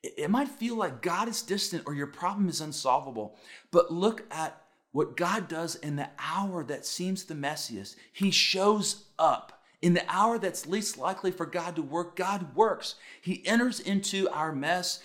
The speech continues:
and he makes a promise of salvation. To Adam and Eve, he shows up in the garden and he s-, says these words, "Where are you?"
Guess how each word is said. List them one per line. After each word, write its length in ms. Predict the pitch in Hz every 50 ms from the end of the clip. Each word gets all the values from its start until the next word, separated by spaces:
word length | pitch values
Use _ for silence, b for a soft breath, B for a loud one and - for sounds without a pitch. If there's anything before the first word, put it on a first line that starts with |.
| B B B B
and 120 | - 160 165
he 80 | 160
makes 320 | 156 160 170 185 190 - -
a 60 | -
promise 600 | - - - - - 165 185 196 208 202 - -
of 80 | - 139
salvation. 680 | - - 156 147 131 110 120 135 131 - - 117 95 - _ _ _ _ _ _ _ _ _ _ _ _ _ _ _ b b b b -
To 140 | 160 - -
Adam 280 | 147 165 175 180 175
and 80 | 156 151
Eve, 180 | 156 151 139 120
he 80 | 135
shows 400 | - - - - 160 156 147 -
up 160 | 147 135 -
in 60 | 147 135
the 80 | 120
garden 400 | 104 110 123 135 156 165 147 - -
and 80 | 139
he 80 | 143 139
s-, 240 | 139 - - - - -
says 360 | - - - 175 175 175 170
these 260 | - 185 202 185 - 143
words, 180 | 107 98 - B B B B -
"Where 360 | 110 139 160 165 160 - -
are 220 | 127 135 135 131
you?" 240 | 117 110 107 98 87